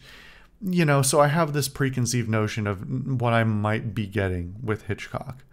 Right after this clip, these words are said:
Um, and the details around this film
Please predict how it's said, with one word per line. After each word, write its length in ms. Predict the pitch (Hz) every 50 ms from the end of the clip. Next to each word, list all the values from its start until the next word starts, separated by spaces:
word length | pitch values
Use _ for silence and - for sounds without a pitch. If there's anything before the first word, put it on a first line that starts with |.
| - - - - - - - - - -
Um, 420 | - 131 127 117 110 107 110 - - - -
and 640 | - 147 143 135 131 131 127 127 123 117 113 - - - - - - - - - _ _ _ -
the 180 | 131 127 143
details 540 | 131 123 143 160 160 - 175 175 147 135 135
around 360 | 147 131 139 147 151 151 147
this 140 | 139 131 127
film 640 | - - 135 123 117 117 117 113 117 117 117 -